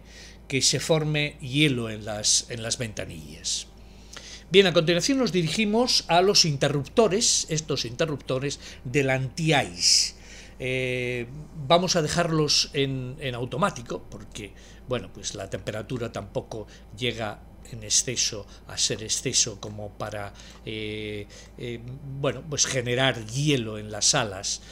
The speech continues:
Si durante el vuelo encontrásemos algún tipo de este problema, las pondríamos,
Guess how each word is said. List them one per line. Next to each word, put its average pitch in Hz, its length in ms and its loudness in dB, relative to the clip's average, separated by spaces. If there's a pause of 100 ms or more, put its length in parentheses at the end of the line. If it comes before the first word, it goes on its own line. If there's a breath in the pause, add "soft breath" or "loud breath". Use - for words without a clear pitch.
(200 loud breath)
Si 117 640 2 (260)
durante 131 440 0
el 131 60 2
vuelo 143 400 6 (120)
encontrásemos 120 600 -2
algún 113 260 -6
tipo 117 220 -6
de 120 60 -2
este 131 120 -2
problema, 135 440 -2 (240 loud breath)
las 120 200 -2
pondríamos, 113 880 -2